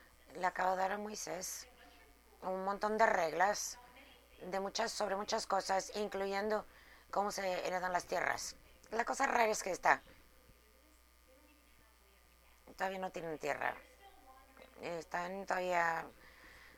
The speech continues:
<clears throat> vagabundeando, no han llegado a la tierra prometida. Mientras esté Moisés vivo, están, ni siquiera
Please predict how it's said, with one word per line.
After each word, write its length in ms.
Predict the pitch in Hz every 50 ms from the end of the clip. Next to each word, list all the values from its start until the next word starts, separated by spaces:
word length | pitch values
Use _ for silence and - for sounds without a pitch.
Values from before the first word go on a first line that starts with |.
| - - - - - -
<clears throat> 720 | 175 180 175 156 151 143 - - - - - - - - -
vagabundeando, 600 | 170 180 165 160 160 160 156 156 160 160 156 156
no 100 | 156 160
han 80 | 160
llegado 260 | 156 165 160 156 156
a 60 | 160 147
la 80 | 151
tierra 500 | - - 170 160 151 151 147 143 139 135 139
prometida. 540 | - 151 147 143 139 - 156 147 139 135
Mientras 280 | 135 135 135 143 151 143
esté 460 | 131 - - 147 147 160 160 160 170 - - - - - - - - - - -
Moisés 380 | - 175 190 170 - 196 185 175
vivo, 200 | 202 214 226 226
están, 600 | 196 - - - - 165 185 185 180 175 170 160 156 - - - - - - - - - -
ni 180 | 147 202 202
siquiera 720 | 180 170 196 - 180 185 185 180 175 165 165 160 156 156